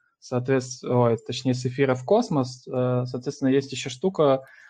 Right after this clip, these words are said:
она щас тестируется, она только доступна валидаторам, можно,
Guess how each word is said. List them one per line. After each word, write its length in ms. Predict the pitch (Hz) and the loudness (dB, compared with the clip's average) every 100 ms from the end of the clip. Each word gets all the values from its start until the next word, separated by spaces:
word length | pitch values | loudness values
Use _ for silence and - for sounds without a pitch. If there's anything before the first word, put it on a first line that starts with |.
| _ _ | _ _
она 200 | 127 127 | 2 2
щас 380 | 123 131 123 - | 2 -2 -4 -4
тестируется, 920 | 143 131 - 175 165 143 - 131 123 | -4 -4 0 2 4 2 0 4 4
она 140 | 123 123 | 4 2
только 220 | 127 131 | -2 -2
доступна 480 | 131 127 143 135 127 | -2 -2 -4 0 0
валидаторам, 720 | 123 127 135 165 - 139 131 | 2 2 2 2 2 2 2
можно, 480 | 127 170 160 147 | 2 0 0 -4